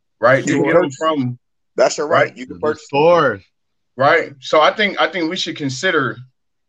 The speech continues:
Speaker 1: this country should consider, uh, uh, raising the, the age. Like,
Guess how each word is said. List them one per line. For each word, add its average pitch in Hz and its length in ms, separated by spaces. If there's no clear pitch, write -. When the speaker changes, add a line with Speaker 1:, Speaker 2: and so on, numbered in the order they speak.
Speaker 1:
this 135 100
country 156 260
should 135 200
consider, 131 600
uh, 113 460
uh, 104 40
raising 123 460
the, 98 220
the 104 220
age. 117 320
Like, 104 260